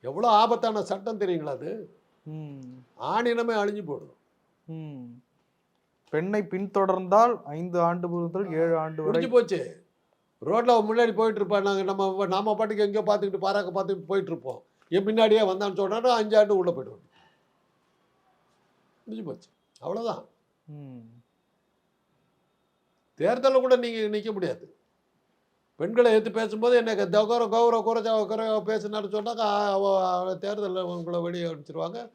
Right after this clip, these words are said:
Speaker 1: ஆறு வருஷம் உள்ள போயிடுவீங்க.
Speaker 2: ம்.
Speaker 1: செக்ஸாலஜிஸ்டுக்கு முறையில் நான் சொல்றேங்க.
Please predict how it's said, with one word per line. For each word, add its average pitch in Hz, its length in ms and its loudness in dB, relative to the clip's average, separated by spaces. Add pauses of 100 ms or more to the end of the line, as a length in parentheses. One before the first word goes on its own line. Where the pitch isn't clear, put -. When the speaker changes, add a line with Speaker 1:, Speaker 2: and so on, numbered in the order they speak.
(260)
Speaker 1:
ஆறு 196 240 2
வருஷம் 175 240 -4
உள்ள 165 140 -4
போயிடுவீங்க. - 380 -16 (4000)
Speaker 2:
ம். 120 300 -18 (540)
Speaker 1:
செக்ஸாலஜிஸ்டுக்கு 208 760 -2
முறையில் 208 240 0
நான் 202 160 0
சொல்றேங்க. 165 640 -8